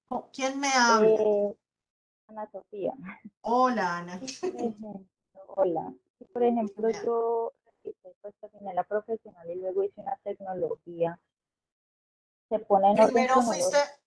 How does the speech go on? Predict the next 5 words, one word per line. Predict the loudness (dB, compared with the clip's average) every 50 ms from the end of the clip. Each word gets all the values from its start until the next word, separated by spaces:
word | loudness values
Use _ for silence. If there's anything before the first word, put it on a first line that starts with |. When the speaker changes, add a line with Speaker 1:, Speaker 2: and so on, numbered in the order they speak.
| _ _ _ _ _ _ _
Speaker 1:
espérame, | -2 0 0 0 0 -2
espérame. | -6 -6 -6 -6 -6 -6 -12 _ _
Primero | -6 -2 0 2 2 2 2 2
fuiste | 0 -4 -8 -6 -6 -6
profesional | -6 -4 -8 -8 -6 -8 -10 -10 -10 -10 -8 -4 -2 -2 -2 -2 -4